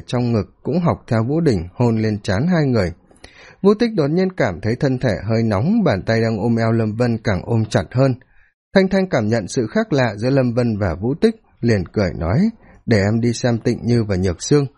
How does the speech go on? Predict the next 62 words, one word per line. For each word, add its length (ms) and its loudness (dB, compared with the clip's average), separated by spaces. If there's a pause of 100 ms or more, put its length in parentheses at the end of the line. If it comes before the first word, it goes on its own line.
(440)
Nói 120 2
xong 300 0
nàng 180 0
hôn 240 0
Lâm 140 -2
Vân 160 0
một 260 -4
cái 300 0
rồi 180 0
đi 200 0
ra. 300 0 (440)
Lâm 220 2
Vân 200 -2
không 260 -2
nói 200 0
gì, 240 0 (260)
chỉ 160 2
đáp 220 0
lại 200 0
nụ 140 -2
hôn 240 0
nồng 260 0
nhiệt 180 0 (100)
của 140 -2
Vũ 240 -2
Tích, 160 2 (400)
hiện 220 2
tại 360 0
im 200 2
lặng 280 -2
tận 160 -2
hưởng 380 0
còn 180 -2
hơn 240 0
vô 200 0
số 220 -2
ngôn 360 2
ngữ. 180 2 (680)
Không 200 4
biết 180 2
qua 200 -2
bao 120 0
lâu 260 0
khi 180 -2
mà 140 0
đầu 280 0
tóc 200 2
của 120 -4
Vũ 220 -2
Tích 160 2
rối 340 2
bời 260 2
nàng 240 -2
mới 100 0
nằm 220 -2
trong 200 0
ngực 180 -2
Lâm 220 0
Vân 240 0
thở 140 -4
hổn 340 -2
hển. 240 0